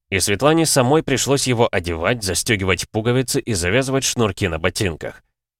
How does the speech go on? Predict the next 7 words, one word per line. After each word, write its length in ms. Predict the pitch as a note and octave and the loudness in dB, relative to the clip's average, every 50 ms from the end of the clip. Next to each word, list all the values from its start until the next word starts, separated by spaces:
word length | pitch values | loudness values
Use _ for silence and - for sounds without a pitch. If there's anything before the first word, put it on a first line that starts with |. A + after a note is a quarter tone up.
| _ _ _ _ | _ _ _ _
Когда 320 | G#2+ G2 F#2+ G2+ B2+ C#3 | -4 -4 0 2 2 2
Света 320 | C3 - D#3 E3+ E3 D#3 C3 | 4 4 2 2 2 2 2
застёгивала 560 | A#2+ C3 - - D3 D3+ C3+ C#3+ C3+ C3+ C3 | 2 0 0 0 -2 0 2 4 4 4 4
ему 320 | B2+ A#2 A#2 A#2+ A#2+ A2+ | 4 2 2 2 2 0
пуговицы 500 | G2 - C3 A#2 A#2 G#2+ G#2 F#2+ - G2 | 0 0 0 0 2 2 2 2 0 0
на 100 | F#2 F2+ E2+ | 0 0 0
рубашке, 500 | E2 D#2 E2 B2+ C3+ - - D3+ B2 | -2 2 2 2 2 2 0 -2 -4